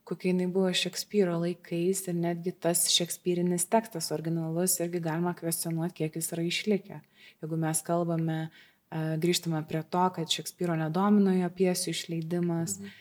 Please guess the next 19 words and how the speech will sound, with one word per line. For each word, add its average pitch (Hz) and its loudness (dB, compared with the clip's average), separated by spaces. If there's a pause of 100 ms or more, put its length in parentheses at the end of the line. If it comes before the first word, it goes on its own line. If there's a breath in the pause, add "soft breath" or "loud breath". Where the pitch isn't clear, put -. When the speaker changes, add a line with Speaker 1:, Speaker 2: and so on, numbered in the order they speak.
(260 loud breath)
Speaker 1:
kad - -4
kai - -4
buvo 165 0
spausdinamos 180 2
jo 156 -4
pjesės, 156 -6 (220 loud breath)
nors 165 0
vat 180 2
irgi 208 6
paradoksalu, 160 2
kad 160 -2
jo 165 -2
nedomino 190 4
pjesių 165 -2
išleidimas, 156 -2
bet 151 -4
buvo 160 -2
jis - -2
labiausiai 175 4